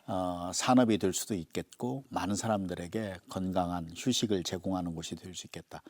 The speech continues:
이런 꿈을 꾸게 된 거예요. 근데 그 꿈 중에 이것도 정말 놀라운 거죠. 전국 어느 곳에서 오더라도 두세 시간 안에 올 수 있는 곳을 꿈꾼 거예요. 그렇게 적-,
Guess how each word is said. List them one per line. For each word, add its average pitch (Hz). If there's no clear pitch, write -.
이런 120
꿈을 190
꾸게 151
된 104
거예요. 85
근데 135
그 131
꿈 180
중에 135
이것도 190
정말 170
놀라운 107
거죠. 85
전국 139
어느 131
곳에서 139
오더라도 113
두세 110
시간 104
안에 95
올 87
수 -
있는 85
곳을 82
꿈꾼 175
거예요. 78
그렇게 127
적-, 131